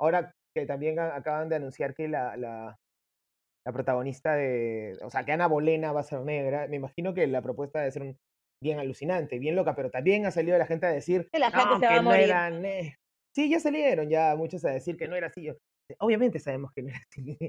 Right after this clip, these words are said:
Speaker 1: <laughs> pero no, no es, no es como, ah, sí, ahora todo el mundo quiere hacer inclusión forzada, ¿qué tan? La inclusión forzada, no, no es, no, para mí no existe una inclusión forzada. Lo que sí existe es una explotación de,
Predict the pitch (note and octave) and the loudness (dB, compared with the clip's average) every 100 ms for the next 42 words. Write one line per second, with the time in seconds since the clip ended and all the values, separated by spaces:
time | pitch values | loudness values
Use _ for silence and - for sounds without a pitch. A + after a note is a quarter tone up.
0 | - _ _ _ B2+ B2 D3+ B2+ _ _ | -12 _ _ _ -14 -6 -4 -6 _ _
1 | _ _ - A#2 - A2 A2+ D3+ E3 E3+ | _ _ -18 -16 -16 -16 -10 -2 0 2
2 | G3 F#3+ - F#3 G3+ - F3+ G3+ G3 A3 | 0 0 -2 -4 -2 -4 -4 -2 -2 -4
3 | G#3+ F3 F#3 F#3+ G3+ G3+ G3 G3 G3+ F#3 | -2 0 0 -2 -4 -4 -4 -4 -4 -4
4 | G3 G3 E3+ F3+ E3+ E3+ G3 F3+ F3+ F#3+ | -6 -6 -6 -6 -6 -4 -2 -2 -2 -2
5 | F#3+ - _ _ _ _ - D3+ D#3+ G#3 | -2 -6 _ _ _ _ -8 -6 -4 -4
6 | A3 A3 A3 A3+ A#3 A#3 - - C4 E3 | -4 -2 2 2 2 -2 -10 -8 -4 -2
7 | D#3 E3+ F3 F3 - F3 E3 D3+ D#3+ F#3 | -4 -8 -8 -8 -6 -6 -4 -4 -4 -6
8 | F#3+ - D#3 D#3 D#3 C#3+ C#3 C#3 D3 - | -8 -12 -12 -8 -6 -4 -6 -6 -8 -4
9 | D3 E3 - _ D#3+ E3 E3 A#3+ - A#3+ | -4 -6 -10 _ 2 2 0 -4 -2 -4
10 | A3 A#3 A3 G#3 G3+ G3+ F3+ - - D3+ | -2 -2 -2 -4 -6 -6 -6 -8 -8 -8
11 | D3 C3+ F3+ F3 F3+ F3 F3+ E3+ D#3+ C#3 | -8 -10 -4 -4 -4 -8 -8 -4 -4 -4
12 | C3 A#2+ | -4 -8